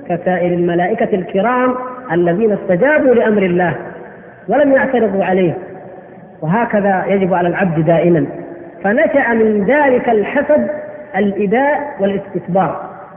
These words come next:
أبى واستكبر وكان من الكافرين. ثم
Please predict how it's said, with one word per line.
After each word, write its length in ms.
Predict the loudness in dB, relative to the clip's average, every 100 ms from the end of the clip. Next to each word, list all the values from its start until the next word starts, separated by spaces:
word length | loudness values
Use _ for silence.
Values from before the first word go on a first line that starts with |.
| -6
أبى 400 | -2 2 2 2 -2 -6 -10 -12 -12 -8
واستكبر 800 | -8 -2 -2 0 2 4 4 2 0
وكان 500 | -2 0 0 0 2
من 100 | 0
الكافرين. 680 | 0 0 0 2 4 4 0 -8 -16 -18 -4
ثم 320 | 0 2 2